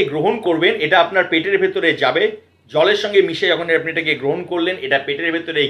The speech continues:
গিয়ে সেখানে ফাইবারটা কি করবে? ফুলবে এবং ফুলে একটা gel form তৈরি হবে। এরপর সারাদিন যখন আপনি জল খাচ্ছেন, খাবার খাচ্ছেন, সেই জল এবং খাবারের প্রেশারে এ আপনার পুরো খাদ্যনালীকে পরিষ্কার করে একদম মলের দ্বারা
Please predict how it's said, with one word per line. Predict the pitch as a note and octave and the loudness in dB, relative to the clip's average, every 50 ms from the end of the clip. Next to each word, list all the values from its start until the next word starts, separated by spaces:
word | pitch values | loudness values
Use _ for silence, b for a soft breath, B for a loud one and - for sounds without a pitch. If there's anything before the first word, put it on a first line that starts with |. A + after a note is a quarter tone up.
| - - | -4 -8
গিয়ে | D3+ G#3+ A#3 G#3+ D3 B2+ - B B B B B - - | -4 2 4 4 4 4 0 B B B B B -6 -6
সেখানে | F3 - F3 F3+ G3 F#3+ - - | -4 -2 0 0 0 0 0 0
ফাইবারটা | D3 D3 E3 E3 F#3 F#3 F#3 - F#3 E3 | 0 0 2 4 2 0 0 0 -2 -4
কি | - F#3+ F3+ | -4 -4 -4
করবে? | F3+ F3+ F3 G#3 G#3 G#3 - - | -4 0 0 0 -2 -2 -6 -10
ফুলবে | - A#3 B3+ B3 A3+ F3+ D#3+ C#3 C3+ C3 B B B B B | -8 -6 -4 -4 0 2 4 4 4 2 B B B B B
এবং | C3+ D#3+ F3+ E3+ - | 0 0 0 0 -4
ফুলে | - F#3 G3+ A3 | -6 2 2 2
একটা | G#3 G#3+ G#3+ E3+ | 2 4 0 -2
gel | C#3+ C#3 D#3+ F3 F#3+ F#3 - | -2 -2 0 0 0 0 -2
form | E3 D#3+ D#3 D3 | -2 -4 -4 -4
তৈরি | C#3+ C3 A#2+ A2+ A2 G#2+ | -4 -4 -4 -2 -2 -4
হবে। | G#2 G2+ G2+ G2 - - b b b b b b b b | -4 -6 -6 -12 -16 -20 b b b b b b b b
এরপর | - G3 G#3 C#4 C#4 | 2 4 4 4 2
সারাদিন | C#4 - G3+ G3 G#3+ A3 A#3+ A#3 A3 | 2 2 2 2 2 2 2 -2 -2
যখন | A3 G#3 G3 G#3 | -2 -2 0 0
আপনি | G#3 G3+ G3 F#3 G3 F3 D3 D#3 | -2 -2 0 -2 -4 -4 -2 0
জল | D#3 D#3+ F#3 F#3+ | 2 2 2 2
খাচ্ছেন, | - E3+ E3 E3 - - F3+ F3+ | 2 0 0 0 0 -4 -6 -6
খাবার | - - C#3+ D3+ E3+ F3 D3+ | -4 -6 -2 2 2 2 2
খাচ্ছেন, | D3+ D#3+ D#3 D#3 - E3 E3 E3 | 2 -2 -2 -2 -6 -8 -8 -8
সেই | D#3 - G#3 G#3+ G#3+ E3+ | -4 0 0 0 0 0
জল | C#3+ E3+ D#3 D#3+ F3+ F#3+ | -4 -4 -2 0 0 0
এবং | E3 D#3 E3 D#3+ - | -2 -4 -6 -8 -6
খাবারের | C#3 C#3 C#3+ D#3 D#3 D#3+ - - | -4 0 0 2 2 0 -2 -2
প্রেশারে | - D3+ D3+ - B3+ C4+ A#3+ F#3 C3+ G#2 B B B B B B B | -6 -6 -4 0 2 4 6 4 4 2 B B B B B B B
এ | D3+ F3 G3 C3 C#3+ D#3+ | 2 4 4 4 2 0
আপনার | D#3 - E3+ F3+ F3+ F3+ F3+ - | -2 0 0 2 2 2 0 -8
পুরো | G3+ B3+ C4+ C#4 D4 D#4 C#4+ - - | -8 -4 -2 0 2 2 2 2 0
খাদ্যনালীকে | - E3 D#3 D#3 D3 D#3+ G3 F#3 F3+ F3+ F3 F3 F#3+ - | -2 -2 -2 -4 -4 -6 -4 0 0 0 2 2 0 -2
পরিষ্কার | C3+ D#3 D3 C#3 - - E3+ D#3 D3 | -2 -6 -8 -8 0 2 4 4 4
করে | D3 - D3 D3 D#3+ E3+ E3 | 0 -2 2 4 6 6 6
একদম | D3+ C#3+ C#3 B2 - D3 C#3+ | 6 4 0 -4 -8 -8 -6
মলের | C3+ B2 B2 C3+ C#3 C#3 - | -2 0 2 2 2 0 2
দ্বারা | D3+ D3+ D#3 A3 | 2 4 4 4